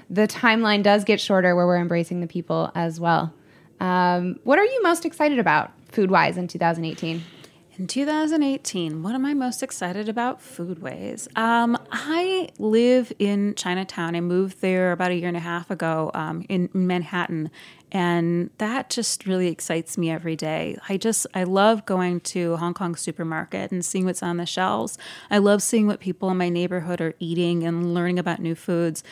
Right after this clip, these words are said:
Speaker 2: and, and dragging my Chinese American friends with me so I can <laughs> be annoying and go, "What's that? What's that? What's that?" Um, so I appreciate them taking on that responsibility of my education. It is not their obligation. <laughs> Um, so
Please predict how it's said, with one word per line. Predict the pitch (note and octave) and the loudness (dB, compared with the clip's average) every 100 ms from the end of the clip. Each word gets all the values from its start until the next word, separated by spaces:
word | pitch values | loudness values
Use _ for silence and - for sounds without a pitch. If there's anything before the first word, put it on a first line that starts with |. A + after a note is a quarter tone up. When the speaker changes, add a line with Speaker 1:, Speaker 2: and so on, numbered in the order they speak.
| - - - | -20 -8 0
Speaker 2:
and, | G3 - | 0 0
and | F#3+ F#3 E3 | 0 0 0
dragging | E3+ E3+ F3 F3+ | 0 0 0 0
my | E3 | -2
Chinese | - F3 E3 | -2 -2 0
American | E3+ D#3+ D#3+ F3+ | 0 -2 -2 -6
friends | D#3+ D#3+ E3 F3 | -4 -2 -2 -4
with | E3 | -4
me | E3+ D#3 | -2 -2
so | - | -4
I | E3 | -6
can | - D#3+ | -4 -4
<laughs> | - | 0
be | - | 6
annoying | A#3 G#3+ G3+ G3 | 8 8 6 4
and | G3 | 6
go, | F#3+ F3+ | 6 6
"What's | A#3 | 6
that? | - E3 G#3 | 4 2 4
What's | G#3 | 4
that? | D#3+ | 2
What's | G#3+ A3 | 4 2
that?" | - - - - - - - | 2 2 2 -2 -20 -8 2
Um, | E3+ D3+ C#3+ - | 2 2 0 -4
so | - D#3 | 0 2
I | D3+ D#3 | 2 0
appreciate | D#3+ - F3 - D#3 | -2 -2 -2 0 -2
them | E3 E3 | 0 -2
taking | F3 E3+ E3 | -2 -4 -2
on | D#3+ | -2
that | D#3+ | -2
responsibility | E3 - F3+ F#3 F#3 E3+ F3 E3 | -4 -2 -2 0 0 4 4 4
of | E3 | 0
my | E3+ D3+ | -2 -2
education. | D#3 F#3+ D#3+ C#3+ D3+ D3+ | -2 -4 -4 -4 -4 -4
It | D#3+ | -4
is | E3 | -4
not | E3 D3 D3+ | -4 -4 -2
their | F3+ | 2
obligation. | F3+ F#3+ F#3 E3 E3 D#3 D3 D#3+ - | 4 4 4 2 2 0 -2 -4 -10
<laughs> | - - - | -20 -18 -2
Um, | G#3 G#3+ G#3 | 2 2 2
so | - - B3 B3 | 0 2 4 4